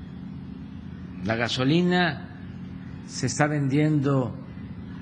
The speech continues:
a veintiún pesos litro. Esto no sucede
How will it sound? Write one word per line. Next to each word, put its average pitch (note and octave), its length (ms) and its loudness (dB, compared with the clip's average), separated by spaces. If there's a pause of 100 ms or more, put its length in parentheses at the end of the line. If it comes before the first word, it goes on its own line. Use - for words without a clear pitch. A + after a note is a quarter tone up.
(280)
a A2 80 0
veintiún C#3 400 6
pesos C#3+ 440 2
litro. B2+ 340 4 (1300)
Esto D3 520 2 (1600)
no C3 520 4 (360)
sucede C#3+ 640 2